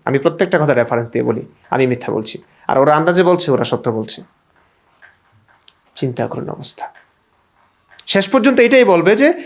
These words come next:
আমার ভিডিও দেখলে ঈমান নষ্ট হবে, এই জন্য আমার ভিডিও দেখা যাবে না, এটাই বলবে, এটাই বলছে অনেকে এখন। দেখুন, আপনাদের বিবেকের ওপর ছেড়ে দিলাম। এমন ঘটনা বারবার ঘটছে,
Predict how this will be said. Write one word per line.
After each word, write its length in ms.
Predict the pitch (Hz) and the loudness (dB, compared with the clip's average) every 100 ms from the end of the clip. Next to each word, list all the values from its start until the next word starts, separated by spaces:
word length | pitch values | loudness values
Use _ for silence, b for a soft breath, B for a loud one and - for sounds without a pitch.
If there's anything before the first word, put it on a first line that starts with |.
| B | B
আমার 320 | - 151 156 139 | -2 0 0 -2
ভিডিও 440 | - 123 147 190 | -6 -4 2 4
দেখলে 300 | 165 165 151 | 4 2 2
ঈমান 380 | 143 151 147 139 | 2 2 0 -2
নষ্ট 240 | 139 - 165 | -4 -2 -2
হবে, 220 | 170 220 | 2 2
এই 60 | |
জন্য 180 | 156 139 | 2 2
আমার 140 | 123 113 | 0 0
ভিডিও 200 | 120 117 | 0 0
দেখা 220 | 117 120 | 0 -2
যাবে 220 | 107 107 | -6 -10
না, 60 | - | -4
এটাই 220 | 196 285 | 0 2
বলবে, 300 | 240 139 - - - | 2 0 -4 -8 -2
এটাই 200 | 175 269 | 2 4
বলছে 260 | 196 175 | 2 2
অনেকে 240 | 156 120 117 | 0 0 -4
এখন। 180 | 107 - _ _ _ _ _ _ _ | -6 -12 _ _ _ _ _ _ _
দেখুন, 200 | 202 233 | 0 2
আপনাদের 340 | 202 185 202 190 | 2 2 2 4
বিবেকের 360 | 160 185 190 | 4 4 2
ওপর 180 | 180 185 180 | 2 2 0
ছেড়ে 280 | - 156 | 0 2
দিলাম। 440 | 156 120 95 - - - | 2 0 -4 -10 -20 -4
এমন 200 | 143 160 | 0 0
ঘটনা 340 | 147 151 160 160 | 0 0 0 2
বারবার 460 | 131 127 131 156 | 2 2 4 2
ঘটছে, 540 | 147 143 - - 180 | 2 -4 -4 -2 -2